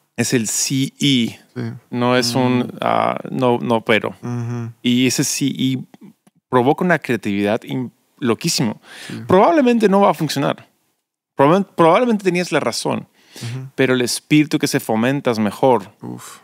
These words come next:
Speaker 1: Porque fomenta un espíritu, "Hey, probemos".
Speaker 2: Sí.
Speaker 1: Na-, nadie llegó. Estamos
Speaker 2: Sí.
Speaker 1: todavía descubriendo lo que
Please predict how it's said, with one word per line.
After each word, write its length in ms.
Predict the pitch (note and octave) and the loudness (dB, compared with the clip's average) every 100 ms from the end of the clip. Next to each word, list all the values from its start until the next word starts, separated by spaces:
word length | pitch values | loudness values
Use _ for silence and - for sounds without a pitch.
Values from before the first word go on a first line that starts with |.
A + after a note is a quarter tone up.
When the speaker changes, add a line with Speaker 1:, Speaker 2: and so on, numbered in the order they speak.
| _ _ _ | _ _ _
Speaker 1:
Porque 240 | A#2 A#2 | -4 -2
fomenta 380 | - A#2 A#2+ C3 | -2 -4 -4 -4
un 80 | B2+ | -6
espíritu, 440 | - B2+ - A#2+ - | -6 -6 -4 -6 -6
"Hey, 120 | D#3 | -8
probemos". 500 | D3+ D#3+ G3+ B2+ - - | -4 -4 -4 -4 -6 -8
Speaker 2:
Sí. 80 | A#2 G#2 G2+ _ _ _ _ | -10 -10 -14 _ _ _ _
Speaker 1:
Na-, 320 | - B2+ - | -2 0 0
nadie 680 | C#3 C#3 D3 C#3 C#3 E3 F3 C#3+ | -2 -6 -4 0 2 2 2 2
llegó. 540 | A2+ G#2+ B2 A2 G#2 _ _ _ _ _ _ | 2 4 4 2 -4 _ _ _ _ _ _
Estamos 380 | - B2+ C3+ C3 | -4 0 2 0
Speaker 2:
Sí. 60 | A2+ | 0
Speaker 1:
todavía 260 | B2+ C3 C3+ | 2 4 4
descubriendo 720 | B2 - A#2+ A2+ A#2+ A#2 A2 | 2 -2 -4 0 2 2 2
lo 120 | A2 | 0
que 160 | G#2+ | -2